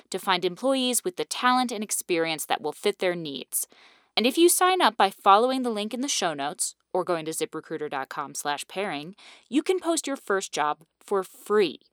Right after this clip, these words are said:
Thank you so much to ZipRecruiter for being a part of this monumental moment for us. And speaking of sponsorships, if you want to help us get more sponsors, you can help us out by taking our Pairing listener survey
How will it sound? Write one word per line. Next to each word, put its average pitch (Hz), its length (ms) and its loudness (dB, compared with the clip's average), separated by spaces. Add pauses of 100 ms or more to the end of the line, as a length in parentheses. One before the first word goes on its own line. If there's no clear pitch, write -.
(560)
Thank 269 220 4
you 262 80 -4
so 277 320 4
much - 220 0
to 226 100 -2
ZipRecruiter 175 580 -4
for 165 140 -4
being 165 240 -2
a 147 60 -4
part - 320 -2
of 180 100 -10
this 180 180 -4
monumental 196 840 2
moment 202 440 4
for 151 280 0
us. - 420 -4 (920)
And 311 120 2
speaking 480 420 4
of 359 60 0
sponsorships, - 840 -2 (120)
if - 160 2
you 359 80 8
want 453 200 2
to - 60 -6
help 381 140 4
us 285 140 2
get - 160 4
more 214 400 2
sponsors, - 720 -2 (240)
you 311 140 6
can 440 140 0
help 330 180 4
us 277 100 0
out 214 140 4
by 196 120 2
taking 233 360 -4
our 180 140 2
Pairing 233 560 -2
listener 214 380 0
survey 226 580 2